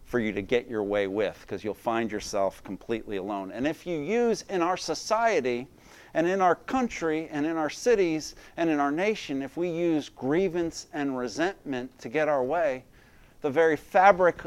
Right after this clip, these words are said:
of our nation will be t-, torn apart. You might get elected, you might win a court case, you might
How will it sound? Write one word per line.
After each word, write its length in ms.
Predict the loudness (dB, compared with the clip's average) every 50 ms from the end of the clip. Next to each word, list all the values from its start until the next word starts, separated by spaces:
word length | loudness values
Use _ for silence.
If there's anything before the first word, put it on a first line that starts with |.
| 2 8
of 340 | 10 10 10 10 8 2 -4 0
our 160 | 2 2 4
nation 640 | 4 4 4 4 2 2 0 -2 0 0 -2 -2 4
will 220 | 6 8 8 8
be 180 | 6 2 -2 -2
t-, 180 | -6 -12 -20 -16
torn 280 | -4 -2 0 0 0 0
apart. 360 | -2 2 4 4 4 4 2
You 80 | 0 -2
might 320 | -2 0 -2 -2 -4 -4 -8 -4 0
get 160 | 2 2 2
elected, 600 | 2 4 4 4 2 2 0 0 0 0 0 -2 -6 -16 -20 -20 -18 -18 -8 -4
you 100 | 0 2
might 440 | 4 4 4 4 4 2 0 -6 -18 -20 -20 -20 -20 -20 -20 -16 -6
win 280 | 0 2 2 4 4 2
a 60 | -2
court 360 | -4 2 6 6 6 6 4
case, 540 | 2 0 2 2 2 2 0 -4 -10 -16 -8 -4
you 140 | -2 -2
might 360 | 0 2 2 2 2 2 0